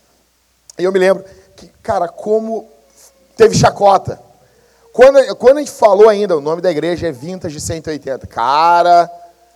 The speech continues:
cara, o que tinha de gente rindo da nossa, "Que, que, que é isso, cara? Vocês são loucos." Aí o Rodrigo fez o logo ainda, aí deu, né? "Que isso, cara? Vocês são satanista.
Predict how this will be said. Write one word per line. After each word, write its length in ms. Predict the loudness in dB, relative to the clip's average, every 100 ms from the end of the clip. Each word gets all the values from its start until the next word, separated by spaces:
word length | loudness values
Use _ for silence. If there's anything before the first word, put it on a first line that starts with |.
| _ _ _
cara, 280 | 0 0
o 60 | -2
que 120 | -6
tinha 320 | -12 -6 -2
de 120 | -2 -2
gente 560 | -2 -2 -4 -10 -14 _ _ _ _ _ _ _
rindo 420 | -10 -2 -2 2
da 60 | 0
nossa, 280 | 0 -4 -10
"Que, 220 | -6 -6
que, 220 | -6 -16
que 340 | -16 -18 -12
é 20 | -10
isso, 340 | -8 -8 -8
cara? 140 | -10
Vocês 120 | -10 -4
são 140 | -2
loucos." 480 | 4 4 4 -2 -18 _ _ _ _ _ _ _
Aí 180 | 0 0
o 120 | 0
Rodrigo 360 | 2 2 2 -8
fez 280 | -6 -6 -4
o 40 |
logo 380 | -2 4 4 4
ainda, 360 | 0 0 -2 -2
aí 180 | -4
deu, 260 | 2 2 4
né? 180 | 0 -8 -16 _ _ _ _ _ _ _ _ _ _
"Que 100 | -14
isso, 380 | -10 -6 -6 -8
cara? 260 | -4 -2 -2
Vocês 200 | -6 -10
são 140 | -10
satanista. 920 | -6 -6 -6 -8 -8 -8 -8 -8 -10